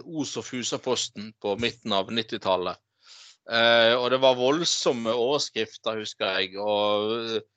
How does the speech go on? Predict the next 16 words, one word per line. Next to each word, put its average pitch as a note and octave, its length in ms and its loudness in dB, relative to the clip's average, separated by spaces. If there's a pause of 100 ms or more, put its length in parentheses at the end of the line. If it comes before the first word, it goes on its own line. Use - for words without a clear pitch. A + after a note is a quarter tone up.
(300)
Jagland C#3 460 4
offret B2+ 580 0
di-, C#3 220 2
ditt D3+ 400 -4
og A2 100 -6
datt - 440 -2
på, G#2+ 500 0
på A2+ 140 -2 (200)
sitt A2 280 -6
alter, A2+ 580 0
han G#2+ 160 -2
var G2+ 140 0
jo G2 80 -6
statsminister G2+ 500 -6
den F#2+ 80 -6
gangen. F#2 240 -6